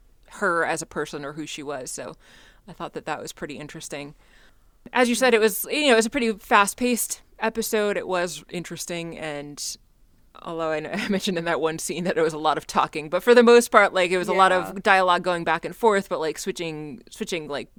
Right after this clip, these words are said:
Speaker 1: people radioing one place, you know, like, talking to Teal'c, talking back down in the pit,
Speaker 2: Yeah.
Speaker 1: up to Teal'c, up to, back down to the pit. So it felt like it was pretty fast-paced, even though it was a lot of dialogue by nature of that.
Speaker 2: Yeah.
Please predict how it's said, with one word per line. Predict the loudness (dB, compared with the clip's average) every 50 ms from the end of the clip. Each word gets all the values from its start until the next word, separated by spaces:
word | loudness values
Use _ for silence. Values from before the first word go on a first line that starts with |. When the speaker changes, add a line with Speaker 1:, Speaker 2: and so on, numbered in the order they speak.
| -20 _
Speaker 1:
people | -20 -16 -10 -8 -6 -6 -4
radioing | -4 -4 -2 -2 -2 0 0 -2 -2 -4 -6
one | -6 -6 -6 -6
place, | -6 -6 -6 -4 -4 -6 -8 -10
you | -10 -8
know, | -8 -8
like, | -8 -10 -14 _ _ -12
talking | -6 -6 -6 -6 -8 -12
to | -6
Teal'c, | 0 2 2 2 2 2
talking | 0 0 0 -2 -4 -6
back | -4 -4 -4 -6 _ -6
down | -6 -4 -4 -4
in | -4 -4
the | -2
pit, | -2 -2
Speaker 2:
Yeah. | -2 -2 -4 -6
Speaker 1:
up | -8 -10
to | -10 -8
Teal'c, | -4 -2 -2 -2 -4
up | -6 -10 -10
to, | -14 -16 -8
back | -4 -4 -4 -4 -4
down | -8 -10
to | -10 -12
the | -12
pit. | -6 -4 -2 -2 -4 -6 -8 2
So | 6 6
it | 6 6
felt | 6 6 6 6
like | 4 2 2
it | 2
was | 0 0
pretty | 0 -2 0 0 0
fast-paced, | 2 2 2 2 0 -2 -4 -4 -4 -4 -4 -6 -6
even | -8 -6 -4
though | -4 -4 -4
it | -4
was | -6 -6 -6 -6 -6
a | -6
lot | -4 -4 -4 -4
of | -6 -10 -14 -18 -20 _ _ -20 -20 -20 _ _ _ -20 -10
dialogue | -4 -2 0 0 0 -2 -6 -8 -8 -10 -12 -16 -20 _ _ -20
by | -16 -14 -14 -14
nature | -14 -14 -14 -14 -12
of | -10
that. | -10 -10 -10 -10
Speaker 2:
Yeah. | -14